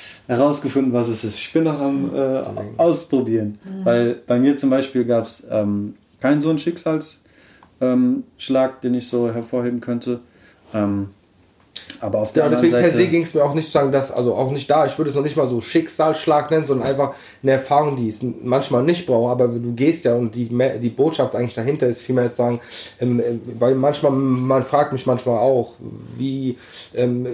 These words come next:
Speaker 2: leite ich das positiv ein oder so, und dann verkläre ich immer, es gibt ja im Prinzip nichts. Das klingt natürlich auch für je-, ne, man muss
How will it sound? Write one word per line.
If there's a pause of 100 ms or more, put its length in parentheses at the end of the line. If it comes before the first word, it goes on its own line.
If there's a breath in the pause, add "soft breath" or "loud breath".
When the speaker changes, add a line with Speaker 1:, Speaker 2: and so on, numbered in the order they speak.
(100)
Speaker 2:
leite
ich
das
positiv
ein
oder
so,
und
dann
verkläre
ich
immer,
es
gibt
ja
im
Prinzip (480 loud breath)
nichts. (580)
Das
klingt
natürlich
auch
für
je-,
ne,
man
muss